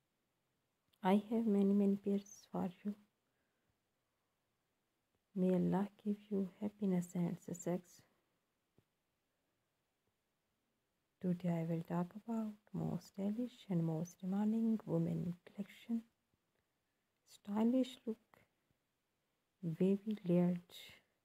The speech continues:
medium haircut ideas. My dear friends, today I shall showing you videos with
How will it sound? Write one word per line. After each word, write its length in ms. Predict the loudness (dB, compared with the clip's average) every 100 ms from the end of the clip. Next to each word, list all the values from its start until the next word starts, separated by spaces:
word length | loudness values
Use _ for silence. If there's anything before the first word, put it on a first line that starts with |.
| _
medium 400 | -4 -4 -2 -2 0
haircut 440 | -2 -2 -4 -4
ideas. 840 | -4 -4 -2 -4 -4 -10 -14 -14 -16 _ _ _ _ _ _ _ _ _ _ -20 _ _ _ _ _ _ _ _ _ _ _ _ _ _ _ _ _ -4
My 180 | -4 -4
dear 160 | -8 -8 _
friends, 560 | -2 0 -2 -8 -18 -20 _ _ _ _ _ _ _ _ _ _ _ _ _ _ _ _ _ _ _ _ _ _ -10
today 300 | -8 -6 -4
I 300 | -4 -4 -6
shall 220 | -8 -8
showing 460 | -8 -8 -4 -2 0
you 160 | 0 2
videos 680 | 0 0 0 -2 -6 -18 -20 _ _ _ _ _ _ _ _ _ _
with 100 | -6